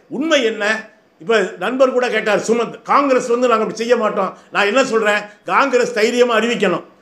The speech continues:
"நாங்க மறுபங்கீடு செய்வோம், பதினாறு லட்சம் கோடி கடன் வாங்கிட்டு ஓடுறது பொதுத்துறை வங்கிகள்ல." இதே வந்து, அஹ், நீரவ் மோடி, அஹ், சோக்சி எல்லாம் வாங்கிட்டு ஒருத்தரை, மல்லையா ஒருத்தரை கொண்டு வந்திருக்கீங்களா?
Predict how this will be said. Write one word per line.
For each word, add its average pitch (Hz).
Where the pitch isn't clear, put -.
"நாங்க 220
மறுபங்கீடு 240
செய்வோம், 214
பதினாறு 247
லட்சம் 233
கோடி 247
கடன் 254
வாங்கிட்டு 233
ஓடுறது 233
பொதுத்துறை 233
வங்கிகள்ல." 226
இதே 240
வந்து, 226
அஹ், -
நீரவ் 233
மோடி, 214
அஹ், 190
சோக்சி 247
எல்லாம் 233
வாங்கிட்டு 226
ஒருத்தரை, 254
மல்லையா 254
ஒருத்தரை 269
கொண்டு 254
வந்திருக்கீங்களா? 233